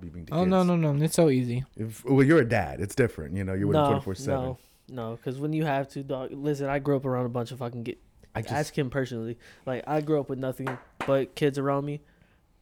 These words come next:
Speaker 3: No, no, no.
Speaker 1: Maybe
Speaker 3: Listen.
Speaker 1: you, no, go ahead, go ahead. My fault.
Speaker 3: Listen, you get, you get tired of that shit. You look at him like,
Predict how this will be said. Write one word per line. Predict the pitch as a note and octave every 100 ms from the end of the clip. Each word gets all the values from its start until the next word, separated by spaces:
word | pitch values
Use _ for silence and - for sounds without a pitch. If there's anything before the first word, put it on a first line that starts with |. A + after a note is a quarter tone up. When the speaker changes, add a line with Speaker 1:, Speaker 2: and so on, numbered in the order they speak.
| _
Speaker 3:
No, | D3 D3+ C#3
no, | B2+ A#2
no. | G#2+ G2 F2+
Speaker 1:
Maybe | A#2+ C3
Speaker 3:
Listen. | D3+ C3
Speaker 1:
you, | - _ _
no, | G#2 G2
go | G2
ahead, | E2+
go | D2+
ahead. | C2 C#2
My |
fault. | - G1+ - _
Speaker 3:
Listen, | A#2 A#2+ G#2
you | A#2+ C3+
get, | A#2+ G2+
you | B2+
get | A#2
tired | G2+ G#2+ -
of |
that | D2 D2
shit. | - - - _ - _ _ -
You | C#3+
look | D3+ C#3+
at | C3
him | B2+
like, | A#2+ A2